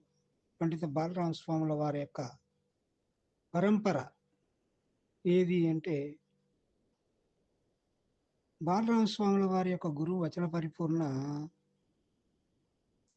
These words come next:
నాగనార్యులు. ఈ నాగనార్యుల వారి యొక్క గురువు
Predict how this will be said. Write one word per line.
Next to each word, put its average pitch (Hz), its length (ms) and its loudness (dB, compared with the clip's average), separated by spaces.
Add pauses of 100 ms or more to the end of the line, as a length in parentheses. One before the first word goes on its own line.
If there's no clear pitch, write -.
నాగనార్యులు. 160 760 2 (3000)
ఈ 202 140 4
నాగనార్యుల 220 840 4
వారి 208 360 0
యొక్క 196 260 -6
గురువు 175 600 -2